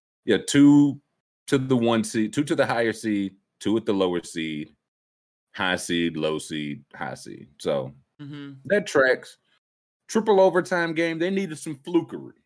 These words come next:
Speaker 1: is what I'm hearing.
Speaker 2: I
Speaker 1: Is what I'm,
Speaker 2: mean
Speaker 1: they needed, they, they, they needed some flukery
Speaker 2: it was
Speaker 1: to,
Speaker 2: egregious
Speaker 1: to
Speaker 2: what happened there. I can't believe
Speaker 1: Yeah.
Speaker 2: it.
Speaker 1: To pull one over.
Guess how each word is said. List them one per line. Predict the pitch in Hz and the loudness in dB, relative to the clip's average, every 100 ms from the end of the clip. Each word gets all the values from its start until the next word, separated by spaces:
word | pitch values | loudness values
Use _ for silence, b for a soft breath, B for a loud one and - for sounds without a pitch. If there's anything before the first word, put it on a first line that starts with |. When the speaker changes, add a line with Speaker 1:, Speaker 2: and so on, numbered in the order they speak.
| _ | _
Speaker 1:
is | 80 | -12
what | 90 98 | -4 -2
I'm | 107 90 | -2 -4
hearing. | 73 73 71 _ _ _ _ 147 | -8 -12 -16 _ _ _ _ -8
Speaker 2:
I | |
Speaker 1:
Is | 147 | -4
what | 113 131 | 0 2
I'm, | 123 | 2
Speaker 2:
mean | |
Speaker 1:
they | 123 | 2
needed, | 139 127 123 | 2 2 0
they, | |
they, | 131 139 | 2 2
they | 143 | 2
needed | 160 147 | 2 2
some | 127 110 | -2 -8
flukery | - 151 135 82 58 - _ _ - | -2 -2 -2 -6 -12 -16 _ _ -12
Speaker 2:
it | 147 | -8
was | 151 143 | -8 -8
Speaker 1:
to, | 139 | -10
Speaker 2:
egregious | 127 139 135 143 143 135 127 117 80 | -10 -8 -4 -4 -6 -8 -8 -8 -6
Speaker 1:
to | 135 | -8
Speaker 2:
what | 123 | -10
happened | 139 120 110 - 123 | -10 -10 -10 -14 -14
there. | 117 110 120 127 _ | -12 -10 -12 -16 _
I | - | -20
can't | - 123 117 | -16 -16 -16
believe | 113 113 120 | -14 -4 -2
Speaker 1:
Yeah. | 78 113 | -2 -6
Speaker 2:
it. | - _ _ _ _ _ _ | -14 _ _ _ _ _ _
Speaker 1:
To | - | -6
pull | 95 135 123 | 0 4 4
one | 107 104 | 4 2
over. | 92 90 73 76 | 0 -4 -8 -14